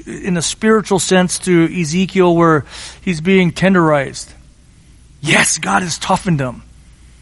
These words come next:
but God has been tenderizing him. He begins to grow a heart for Israel. Just like Paul, Acts twenty thirty-one, which was read by, uh, Brother James Kagawa. "Therefore be watchful," right? Be a watchman.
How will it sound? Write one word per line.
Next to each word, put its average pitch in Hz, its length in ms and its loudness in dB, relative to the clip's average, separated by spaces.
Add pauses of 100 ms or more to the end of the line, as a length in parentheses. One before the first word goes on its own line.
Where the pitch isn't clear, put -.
(100)
but 147 100 -8
God 175 200 2
has 160 80 -2
been 147 160 0
tenderizing 156 720 0
him. - 240 -12 (720)
He - 120 -6
begins 170 360 0
to 165 80 -4
grow 160 180 2
a 147 40 2
heart 165 380 0 (400)
for - 180 -10
Israel. - 680 -6 (400)
Just 220 220 0
like 285 160 -2
Paul, 247 480 4
Acts 208 280 -2
twenty 240 460 0 (320)
thirty-one, 220 500 4
which 180 100 0
was 160 140 -4
read 190 240 2
by, 175 280 2
uh, 160 200 0
Brother 175 280 0
James 170 300 2
Kagawa. 175 560 2 (400)
"Therefore 220 500 2
be 214 180 4
watchful," 208 1000 0
right? 165 220 -2
Be 190 120 2
a 226 80 4
watchman. 208 720 2